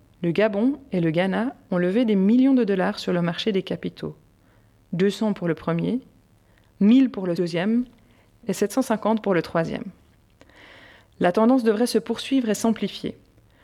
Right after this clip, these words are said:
Le Kenya va lancer un emprunt obligataire, c'est-à-dire émis par l'État ou par des investisseurs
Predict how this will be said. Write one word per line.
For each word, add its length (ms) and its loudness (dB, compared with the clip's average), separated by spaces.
Le 100 2
Kenya 320 4
va 120 2
lancer 360 0
un 200 2
emprunt 440 0
obligataire, 840 -2
c'est-à-dire 600 0
émis 260 4
par 180 0
l'État 440 0
ou 80 -2
par 180 -2
des 140 0
investisseurs 720 -4